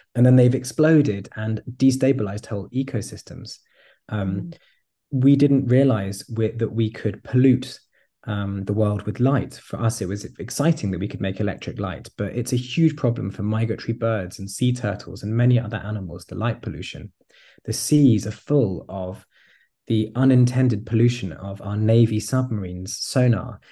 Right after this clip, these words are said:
Speaker 1: and the sounds of our oil rigs and other vessels. And there's a huge problem for whales and dolphins. Plastic, we made all these plastic products that were really useful for us, but unfortunately they build up in the oceans. And again,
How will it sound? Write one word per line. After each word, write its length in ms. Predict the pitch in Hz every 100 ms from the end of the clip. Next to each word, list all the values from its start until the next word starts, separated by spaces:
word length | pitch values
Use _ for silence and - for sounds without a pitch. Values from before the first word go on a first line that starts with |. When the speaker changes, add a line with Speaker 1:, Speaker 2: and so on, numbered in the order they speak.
| _ _
Speaker 1:
and 240 | 110 107
the 160 | - 98
sounds 500 | - 110 117 113 104
of 120 | 101
our 180 | 98 -
oil 200 | 120 117
rigs 320 | 113 - - -
and 180 | 101 101
other 200 | 101 101
vessels. 480 | 110 113 - 117
And 120 | 104 117
there's 160 | 123
a 40 | 120
huge 360 | - 151 143
problem 360 | - 123 98 98
for 100 | 107
whales 280 | 104 101 -
and 100 | 117
dolphins. 500 | 151 147 - 101 - _ _ - _ _ _
Plastic, 520 | - 165 - 107 98 -
we 300 | 117 120 120
made 280 | 113 123 123
all 120 | 117
these 160 | 117 113
plastic 440 | - 147 - 127
products 360 | - - - -
that 100 | -
were 80 |
really 340 | 113 135 139 120
useful 460 | 120 160 - -
for 140 | - 117
us, 300 | 127 101 -
but 140 | -
unfortunately 600 | 113 - 143 131 - -
they 100 | 98
build 380 | 104 - 113 107
up 180 | 120 -
in 80 | 98
the 120 | 98
oceans. 500 | 117 127 - 82 92
And 100 | 101
again, 400 | 107 123 98